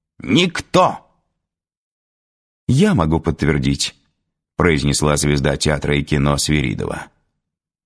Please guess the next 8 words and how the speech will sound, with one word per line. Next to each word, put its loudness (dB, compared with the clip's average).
Тогда-то 0
и 0
наступила 0
в -6
зале -2
тишина -2
межзвёздного 0
пространства. -6